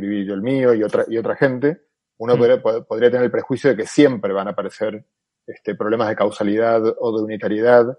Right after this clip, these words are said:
Speaker 1: cuando uno, este, eh, estudia correcciones a, a la relatividad general y esta gente muestra que no siempre, digamos. Yo diría
Speaker 2: Mm.
Speaker 1: que en síntesis muestra que no siempre y muestra una situación en la que no ocurre. Y luego la parte que quizás me faltaría, eh,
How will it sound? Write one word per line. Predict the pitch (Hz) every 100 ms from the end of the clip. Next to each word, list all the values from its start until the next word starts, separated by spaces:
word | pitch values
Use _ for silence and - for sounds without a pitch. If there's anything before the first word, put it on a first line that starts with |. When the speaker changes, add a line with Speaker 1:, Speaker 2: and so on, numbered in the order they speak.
| _ _ _
Speaker 1:
cuando | - 110 107 110
uno, | 113 117 117
este, | 117 101 _ - 95 92 90 90 87 _ _ _ _ _
eh, | 92 87
estudia | 92 - 127 120 120
correcciones | 110 104 - 123 113 104
a, | 95 95 80
a | 101
la | 98
relatividad | 98 95 104
general | 113 120 143 170
y | 120 98
esta | - 104
gente | 113 107
muestra | 107 - 120
que | 107
no | 107
siempre, | 104 113 92 85 - _
digamos. | - 92 90 -
Yo |
diría | 104 110
Speaker 2:
Mm. | 104
Speaker 1:
que | 98
en | 101
síntesis | 101 117 113 104
muestra | 107 113
que | 110
no | 123
siempre | 165 175 147 202 - _ _ _ _ _
y | 120
muestra | 113 127 - 139
una |
situación | 127 120 117 131 139
en | 135
la | 107
que | 107
no | 123
ocurre. | 127 170 165 185
Y | 143
luego | 147 170
la | 160 135 120
parte | 131 160
que | 127
quizás | 113 123
me | 131
faltaría, | 117 107 113 113
eh, | 104 _ 98 85